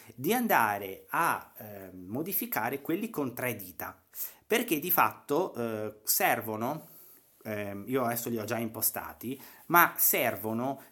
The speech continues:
per modificare, eh, la, la tagli-, se, se usare il braille italiano o braille contratto, e per noi questa cosa non ha senso. Ehm,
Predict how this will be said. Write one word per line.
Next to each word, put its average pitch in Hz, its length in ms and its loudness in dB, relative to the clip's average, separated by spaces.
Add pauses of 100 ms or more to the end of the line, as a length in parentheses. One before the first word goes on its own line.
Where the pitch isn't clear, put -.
per 135 460 4
modificare, 131 1200 -2
eh, 120 240 -4
la, 123 480 2 (380)
la 107 160 0
tagli-, 113 420 -2
se, 117 280 0
se - 160 -4
usare 139 300 2
il 123 80 0
braille 127 200 0
italiano 123 360 -2
o 101 40 -4
braille 110 220 -2
contratto, 127 560 -4
e 123 80 -2
per 107 160 0
noi 135 180 4
questa 131 240 -6
cosa 113 220 0
non 98 220 -4
ha - 40 -2
senso. 107 640 -4 (380)
Ehm, 165 680 2